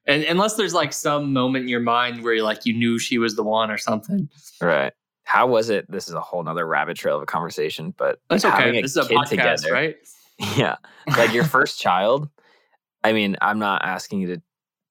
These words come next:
Speaker 2: tell me exact, all the emotions you felt, but, like, unbelievable. Like, I always hear from people just how unbelievable that moment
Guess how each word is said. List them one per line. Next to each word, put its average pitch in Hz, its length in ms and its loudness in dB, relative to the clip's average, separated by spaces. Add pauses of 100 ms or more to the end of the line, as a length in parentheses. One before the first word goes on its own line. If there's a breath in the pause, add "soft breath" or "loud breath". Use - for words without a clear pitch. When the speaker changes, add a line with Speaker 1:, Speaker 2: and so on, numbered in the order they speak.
Speaker 2:
tell 104 340 2
me 92 260 -4
exact, 92 420 0
all 104 140 0
the 101 120 -4
emotions 95 600 0
you 92 60 -10
felt, 113 320 2
but, 104 100 0
like, 90 300 -4
unbelievable. 117 600 -2
Like, 98 240 -2
I 127 180 4
always 156 200 0
hear 123 160 -4
from 113 180 -8
people 92 300 -6
just 78 160 -14
how 107 240 0
unbelievable 87 680 -6
that 65 200 -2
moment 71 420 -8